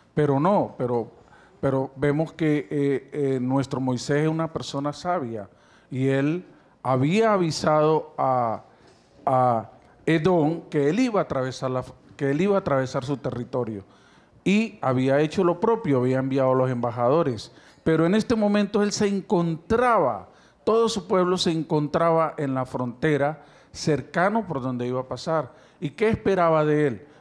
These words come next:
Pues lógico, él esperaba que una respuesta de, del rey de Edom que le dijera, Bueno, siga, pase por aquí,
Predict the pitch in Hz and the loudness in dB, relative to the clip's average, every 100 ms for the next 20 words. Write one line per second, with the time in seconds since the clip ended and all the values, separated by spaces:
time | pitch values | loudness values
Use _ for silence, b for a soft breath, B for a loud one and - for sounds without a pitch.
0 | _ 135 123 147 208 196 - 117 143 - | _ -4 0 2 2 -2 -6 -8 -8 -4
1 | 156 151 156 160 165 156 147 165 160 165 | 0 2 2 -2 -8 -4 0 0 -2 -6
2 | - 170 160 - - 185 - B B B | -2 2 2 0 -4 -4 -6 B B B
3 | B - 135 165 165 - - - 143 156 | B -6 0 2 2 -4 -20 -18 -2 2
4 | 156 151 147 151 165 165 185 180 170 175 | 4 4 2 2 2 2 2 4 2 0
5 | 180 165 151 139 147 156 131 185 220 156 | 0 2 0 0 0 2 2 0 -2 -6
6 | - 170 220 233 165 - 143 160 147 143 | -4 0 0 2 -2 0 -4 -4 -6 -6
7 | 123 147 180 214 | -6 -10 -8 -8